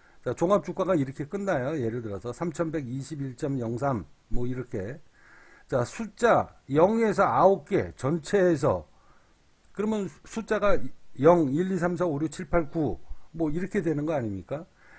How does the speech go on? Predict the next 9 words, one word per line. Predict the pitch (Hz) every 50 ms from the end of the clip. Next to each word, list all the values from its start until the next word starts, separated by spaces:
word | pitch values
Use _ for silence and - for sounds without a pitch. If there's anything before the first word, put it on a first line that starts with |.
| - -
영에서 | 151 180 208 214 226 226 214 180 196 202 190
구, | - - 180 190 175 131 113
아홉 | 123 135 170 190 190 185 -
개 | - 202
숫자 | 160 - 180 151 - 190 165
중에 | 139 147 160 175 160
세 | - - 156 165 170 175
개만 | 175 185 180 175 165 180 190 180
당첨되면 | - 151 147 143 - 147 139 117 120 120 135 165 165 139 95